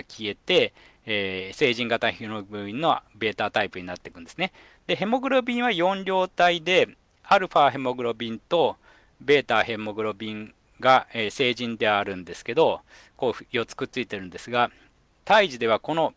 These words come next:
ベータの代わりにガンマがくっついてることが分かりました。で、胎児型ヘモグロビンから成人型ヘモグロビンに切り替わる、切り替わるときに、実は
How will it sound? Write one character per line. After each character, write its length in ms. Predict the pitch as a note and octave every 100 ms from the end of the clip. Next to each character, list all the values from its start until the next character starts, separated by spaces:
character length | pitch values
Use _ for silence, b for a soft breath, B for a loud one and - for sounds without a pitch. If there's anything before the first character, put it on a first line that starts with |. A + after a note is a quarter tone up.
| -
ベ 180 | F3 G3+
ー 60 |
タ 140 | - C#3
の 100 | A#2
代 140 | A#2
わ 80 | A2
り 80 | G#2+
に 120 | G2+
ガ 180 | D#3 G3
ン 120 | F#3
マ 160 | A#2+
が 120 | G2 A2
く 260 | - -
っ 40 | -
つ 100 | -
い 80 | A2+
て 100 | F#2+
る 100 | F#2+
こ 100 | C3+
と 100 | E3
が 220 | G2+ F2
分 80 | E2+
か 160 | F#2
り 160 | E2+ E2+
ま 160 | F2 D#2+
し 80 |
た。 120 | - - B B B B B B
で、 100 | F#3+
胎 300 | - G3+ C#4
児 80 | D4+
型 280 | D4+ - F#3+
ヘ 180 | - C4+
モ 120 | B3+
グ 120 | B3+
ロ 80 | B3+
ビ 120 | A#3+
ン 140 | A#3 A#3
か 140 | G#3+
ら 180 | G#3 F#3+
成 220 | - F#3+
人 180 | F3+ F#3+
型 220 | F#3 F3+
ヘ 60 | D#3+
モ 160 | E3+ D#3+
グ 100 | D#3+
ロ 40 |
ビ 100 | D3+
ン 60 | D3+
に 80 | C3+
切 160 | -
り 40 | E3+
替 20 |
わ 40 |
る、 100 | D#3 -
切 240 | - D#3
り 60 | D3
替 120 | D#3+
わ 60 |
る 80 | A#2+
と 120 | G2
き 120 | E2+ G#2+
に、 200 | D3 G2+
実 280 | D3 -
は 180 | G3 A2